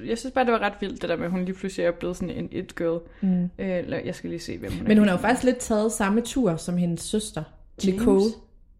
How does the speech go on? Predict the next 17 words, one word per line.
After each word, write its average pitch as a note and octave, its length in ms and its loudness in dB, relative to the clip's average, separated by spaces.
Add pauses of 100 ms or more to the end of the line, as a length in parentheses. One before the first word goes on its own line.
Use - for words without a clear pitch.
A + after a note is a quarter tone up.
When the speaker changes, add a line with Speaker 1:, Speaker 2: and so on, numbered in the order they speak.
Speaker 1:
Rothschild. F3 920 -8 (300)
Speaker 2:
Ja, G#3 160 6 (640)
en F#3 100 0
Rothschild, F#3 500 0 (680)
som F3 160 -2
vi F3 40 -4
siger. F3 220 -2 (1080)
Jamen, G#3 120 8
det G#3+ 120 6
er A3 40 6
en G3+ 80 6
af F#3+ 60 6
de F#3+ 100 2
der F#3 100 6
kæmpe, G#3+ 500 4
kæmpe, G3 600 0 (100)
øhm, D#3+ 560 -2